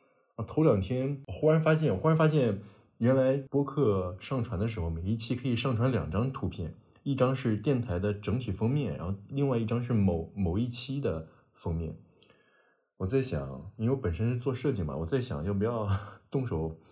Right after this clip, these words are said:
设计一下每一期的封面，然后稍微用点心之类的。录这期节目的时候是六月十六号的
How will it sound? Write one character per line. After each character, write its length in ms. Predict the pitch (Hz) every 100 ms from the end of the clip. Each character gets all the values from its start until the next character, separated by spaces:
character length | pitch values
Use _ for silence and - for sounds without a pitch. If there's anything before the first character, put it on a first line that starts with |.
| - -
设 180 | - 165
计 160 | 104
一 20 |
下 160 | 80 85
每 180 | 87 90
一 20 |
期 120 | 95
的 80 | 123
封 220 | 107 131
面， 180 | 143 110
然 80 | -
后 60 | 92
稍 200 | - 139
微 120 | 147
用 160 | 143
点 200 | 107 76
心 280 | 82 - 143
之 120 | 156
类 160 | 69 65
的。 120 | - - _ _ _ _ _
录 180 | 127 123
这 160 | 120 110
期 340 | - 113 110
节 160 | 107 92
目 140 | 104
的 80 | 98
时 100 | 92
候 80 | 95
是 460 | 98 92 90 87
六 160 | 87 107
月 140 | 92
十 180 | 87 -
六 180 | 101 107
号 200 | 92 85
的 400 | 82 82 82